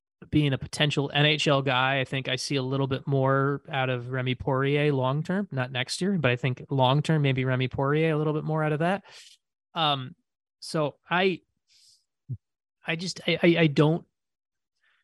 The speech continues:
to me, Matt Murray is, he, he's another Landon Bow to me. That's what he is. And Landon Bow was good for the organization. He, he's actually the,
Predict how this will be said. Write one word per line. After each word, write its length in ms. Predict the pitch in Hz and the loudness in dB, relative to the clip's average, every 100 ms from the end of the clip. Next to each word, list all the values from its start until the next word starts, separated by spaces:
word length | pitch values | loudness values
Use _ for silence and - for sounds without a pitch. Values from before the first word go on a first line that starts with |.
| _ | _
to 100 | - | -8
me, 260 | 147 156 170 | -4 -2 0
Matt 240 | 151 156 | 0 0
Murray 420 | 165 156 151 147 147 | 0 0 0 0 -2
is, 600 | 147 139 135 - - - | -2 -2 -4 -6 -10 -4
he, 200 | 156 147 | 0 2
he's 180 | 156 147 | 2 4
another 320 | 151 160 156 | 4 4 4
Landon 380 | 143 139 135 123 | 4 2 0 -2
Bow 240 | 120 123 | -4 -4
to 120 | - | -8
me. 220 | 117 117 - - | -14 -18 -6 0
That's 200 | 131 - | 0 0
what 100 | 127 | -2
he 80 | |
is. 220 | 117 - 139 | -2 -4 -2
And 80 | |
Landon 320 | 143 151 151 139 | 2 4 4 2
Bow 140 | 143 | 2
was 180 | 131 120 | 0 -2
good 220 | 131 135 | -4 -4
for 100 | 151 | -2
the 100 | 139 | 0
organization. 920 | 147 143 143 131 127 123 135 123 127 | 0 2 0 2 0 0 -2 -4 -4
He, 140 | 117 110 - - - _ - | -6 -10 -12 -14 -18 _ -6
he's 380 | 123 123 123 143 | -4 -4 -2 -2
actually 320 | 151 156 127 | 0 0 0
the, 180 | 131 | -2